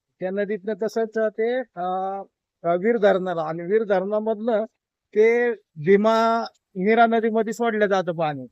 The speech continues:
हे, हे बोरचं आपलं पाटधर धरण. तसं आता आपण निघालो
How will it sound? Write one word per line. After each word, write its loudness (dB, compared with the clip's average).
हे, -2
हे 0
बोरचं 0
आपलं -4
पाटधर 0
धरण. 2
तसं -6
आता -14
आपण -2
निघालो -2